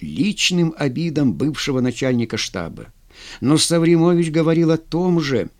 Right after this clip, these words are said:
причём говорил не просто с болью, но и с чувством горького разочарования, которое уже ощущал,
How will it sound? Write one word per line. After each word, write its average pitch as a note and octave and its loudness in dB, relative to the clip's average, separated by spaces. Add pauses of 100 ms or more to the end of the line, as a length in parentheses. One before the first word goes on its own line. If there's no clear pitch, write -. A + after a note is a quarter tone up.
(340)
причём D#3+ 0
говорил D#3+ 4
не E3 6
просто E3 -2
с A2+ -2
болью, C3 0 (380)
но C#3 4
и E3+ 4
с - -4
чувством E3+ 0
горького D#3+ 0
разочарования, D3+ -2 (160)
которое D#3 0
уже D#3 2
ощущал, E3 -2